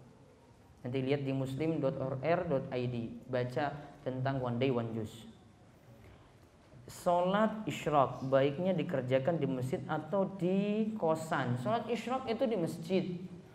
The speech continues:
Nabi sallallahu alaihi wasallam katakan, "Siapa yang sholat di subuh di masjid, kemudian dia diam di situ, berarti di masjid juga sampai matahari itu meninggi." Matahari meninggi itu gimana? Setinggi tombak. Setinggi tombak itu bagaimana? Lima belas menit setelah matahari terbit.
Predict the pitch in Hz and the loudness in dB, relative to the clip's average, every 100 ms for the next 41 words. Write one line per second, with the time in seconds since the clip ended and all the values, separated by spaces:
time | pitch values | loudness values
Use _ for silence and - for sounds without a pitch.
0 | - - - 269 196 175 185 165 143 147 | -20 -8 -4 -2 0 0 0 0 0 0
1 | 135 131 165 - 147 143 139 131 131 - | -2 -4 -4 -2 -4 -2 -4 -4 -6 -10
2 | - - 156 165 156 165 139 139 135 - | -12 -4 -2 0 0 0 0 0 -2 -4
3 | - 139 - - - - - 180 180 180 | 0 0 0 -10 -14 -16 -2 0 2 2
4 | 196 180 170 165 156 180 175 151 226 226 | 2 4 6 6 6 4 4 2 2 6
5 | 190 160 170 165 180 180 220 202 247 220 | 8 6 4 0 0 0 0 2 6 8
6 | 175 - - - - 220 233 208 190 208 | 8 4 -8 -10 -4 0 2 2 0 2
7 | 220 214 214 220 214 220 208 180 165 170 | 4 4 2 0 2 4 6 6 4 2
8 | 190 214 247 247 247 240 240 254 262 196 | 0 2 4 4 2 2 2 0 0 -2
9 | - 214 214 240 226 170 139 - 208 208 | 0 0 2 4 8 6 4 0 0 0
10 | 240 247 247 240 233 240 226 147 143 151 | 2 2 2 2 2 0 0 0 -2 0
11 | 160 165 202 202 208 214 202 202 214 214 | 0 2 0 0 0 0 0 0 0 0
12 | 220 196 190 | 2 4 4